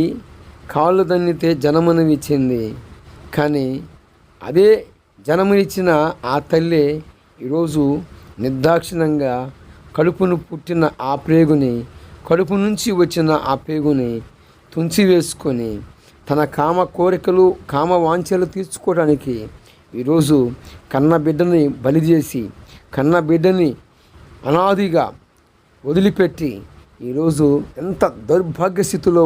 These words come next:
ఉన్నదో ఈరోజు చూస్తున్నారా? న్యూస్ ఎటు చూసినా సెల్లు ఓపెన్ చేసి వార్తలు విందాము అంటే ఎటు చూసినా ఇవే న్యూస్. ఎంతటి ఘోరాతి ఘోరములోకి, ఎంత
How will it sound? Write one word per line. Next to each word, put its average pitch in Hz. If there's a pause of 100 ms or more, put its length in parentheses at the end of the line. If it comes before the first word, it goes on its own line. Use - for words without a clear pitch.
(100)
ఉన్నదో 143 (580)
ఈరోజు 165
చూస్తున్నారా? 143 (640)
న్యూస్ 202 (560)
ఎటు 170
చూసినా 190 (800)
సెల్లు 220 (160)
ఓపెన్ 208
చేసి 170 (560)
వార్తలు 180
విందాము 185 (140)
అంటే 156 (640)
ఎటు 175 (100)
చూసినా 190 (720)
ఇవే 214 (200)
న్యూస్. 180 (520)
ఎంతటి 170 (320)
ఘోరాతి 185 (120)
ఘోరములోకి, 165 (600)
ఎంత 190